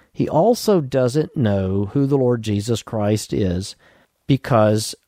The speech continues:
of his own personal decision. In other words, the Apostle Peter didn't one day just decide, "You know,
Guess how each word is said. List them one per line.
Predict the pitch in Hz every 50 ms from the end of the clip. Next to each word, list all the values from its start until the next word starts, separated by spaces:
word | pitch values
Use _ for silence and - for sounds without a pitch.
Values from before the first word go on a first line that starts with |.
| _ _
of | 127 120 110 -
his | 156 143 135 - - -
own | - 107 107 104 107 110 113 - -
personal | - 117 107 98 - - 101 95 98
decision. | 98 110 107 - - - - 233 208 139 - 73 82 - - _ - _ _ _ _ _ _ _ _ _
In | - 175
other | 202 214 208
words, | 190 175 151 113 -
the | 131
Apostle | 113 - 151 143 151 - 135 -
Peter | - 135 135 113 107
didn't | 101 117 135 - 156 127
one | 120 123 123 123 123
day | 117 113 107 104 101
just | 95 107 107 - -
decide, | 110 - - - 120 107 98 90 90 82 90
"You | 120
know, | 147 185 190 180 165